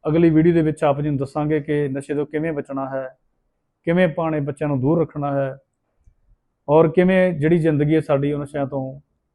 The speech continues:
ਬਚ ਸਕਦੀ ਆ। ਤਦ ਲਈ ਆਪ ਜੀ ਦਾ ਧੰਨਵਾਦ। ਸਾਡੀ ਵੀਡੀਓ ਨੂੰ ਸ਼ੇਅਰ ਕਰਨਾ, ਲਾਈਕ ਕਰਨਾ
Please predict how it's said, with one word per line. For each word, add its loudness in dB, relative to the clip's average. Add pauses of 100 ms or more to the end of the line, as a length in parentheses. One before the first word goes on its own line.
(960)
ਬਚ 4
ਸਕਦੀ 2
ਆ। 2 (880)
ਤਦ 0
ਲਈ 2
ਆਪ 2
ਜੀ -2
ਦਾ 2
ਧੰਨਵਾਦ। -2
ਸਾਡੀ -4
ਵੀਡੀਓ -2
ਨੂੰ -4
ਸ਼ੇਅਰ -4
ਕਰਨਾ, -6
ਲਾਈਕ -4
ਕਰਨਾ -8